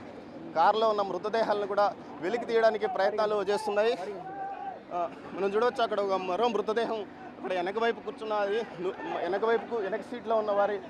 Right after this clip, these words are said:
మృతదేహం కూడా నుజ్జు నుజ్జు అయిన పరిస్థితి. ఎటు, ఎటు ఎవరున్నారో తెలియని పరిస్థితి. ఆ, దీంతోపాటు ఈ క్రేన్కి సంబంధించి, మరోవైపు పూర్తిగా అక్కడ నుజ్జు నుజ్జు అయిన వారి మృతదేహాలను వెలికి తీయడానికి పోలీసులు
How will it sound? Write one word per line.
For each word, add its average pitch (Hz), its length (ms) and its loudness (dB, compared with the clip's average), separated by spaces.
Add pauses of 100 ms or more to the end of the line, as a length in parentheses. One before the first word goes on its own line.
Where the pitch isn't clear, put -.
(240)
మృతదేహం 220 480 2
కూడా 196 160 2
నుజ్జు 190 260 0
నుజ్జు 214 220 0
అయిన 214 120 4
పరిస్థితి. 196 560 -2 (300)
ఎటు, 220 340 2
ఎటు 220 240 6
ఎవరున్నారో 214 800 8 (920)
తెలియని 208 300 4
పరిస్థితి. 180 520 -2 (640)
ఆ, 175 80 8
దీంతోపాటు 226 600 6
ఈ 220 140 6
క్రేన్కి 240 420 2
సంబంధించి, 220 680 0 (2250)
మరోవైపు 240 380 0
పూర్తిగా 226 520 -2
అక్కడ 208 400 0 (180)
నుజ్జు 175 220 -8
నుజ్జు 240 200 0
అయిన 226 160 2
వారి 208 360 2 (280)
మృతదేహాలను 220 520 -2
వెలికి 196 260 -6
తీయడానికి 208 400 0
పోలీసులు 214 560 -4